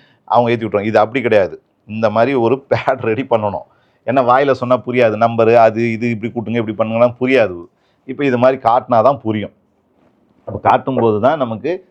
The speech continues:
சரி இது இப்படி தான் அப்படின்னு. இப்ப அப்ப இதுக்கு தகுந்த மாதிரி கொஞ்சம் தயார் பண்ண வேண்டியது இருக்குது, இப்படிலாம் இருக்கணுன்ற ஒரு கணக்கு வேற போடணும். ஆனா விருப்பப்பட்டீங்கன்னா நான் இதெல்லாம் செய்து தரேன் உங்க எல்லாருக்கும், எல்லாரும் நல்லா இருக்கணும். இதுதான்,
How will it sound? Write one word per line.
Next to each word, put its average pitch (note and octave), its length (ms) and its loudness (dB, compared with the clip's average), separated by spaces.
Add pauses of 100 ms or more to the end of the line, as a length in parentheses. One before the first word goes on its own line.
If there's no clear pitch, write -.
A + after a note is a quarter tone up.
(220)
சரி B2 220 2
இது A2+ 140 -2
இப்படி G#2 180 -4
தான் A2 300 4
அப்படின்னு. G#2+ 460 -2
இப்ப - 200 -2
அப்ப C3+ 200 2
இதுக்கு C#3+ 240 0
தகுந்த D3+ 240 2
மாதிரி E3 160 2
கொஞ்சம் C#3 200 0
தயார் C#3 300 4
பண்ண C3 160 0
வேண்டியது G#2+ 260 -4
இருக்குது, F#2 240 -6 (100)
இப்படிலாம் A#2+ 380 2
இருக்கணுன்ற A#2 400 -2
ஒரு C#3+ 160 2
கணக்கு E3 360 0
வேற C#3 180 4
போடணும். G#2+ 440 -2 (460)
ஆனா A#2 180 -2
விருப்பப்பட்டீங்கன்னா C#3+ 640 0
நான் B2 220 0
இதெல்லாம் G2+ 280 0
செய்து G2+ 240 -6
தரேன் E2+ 260 -8
உங்க D#2+ 140 -16
எல்லாருக்கும், F2+ 500 -6
எல்லாரும் F#2+ 420 0
நல்லா E2+ 200 -4
இருக்கணும். C#2+ 340 -12
இதுதான், D#2 320 -12